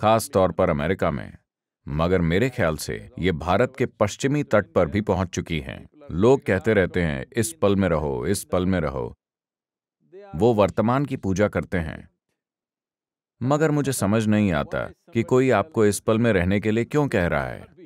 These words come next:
क्योंकि आप कहीं और हो ही नहीं सकते। आप और कहाँ हो सकते हैं? क्या कोई मुझे दिखा सकता है कि वो इस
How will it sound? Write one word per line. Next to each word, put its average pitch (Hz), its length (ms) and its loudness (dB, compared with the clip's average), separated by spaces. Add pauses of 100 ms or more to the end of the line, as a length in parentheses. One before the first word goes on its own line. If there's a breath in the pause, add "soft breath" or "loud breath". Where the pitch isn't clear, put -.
क्योंकि 95 300 2
आप 87 260 4
कहीं 104 180 4
और 107 180 4
हो 98 140 4
ही 127 100 2
नहीं 120 200 2
सकते। 69 440 -6 (280)
आप 98 240 2
और 131 100 0
कहाँ 156 300 -2
हो 131 60 -2
सकते - 360 -4
हैं? 64 240 -10
क्या 110 140 4
कोई 135 160 2
मुझे 123 260 2
दिखा 107 280 2
सकता 131 300 -2
है 123 220 2
कि 117 120 -4
वो 95 280 4
इस 104 140 0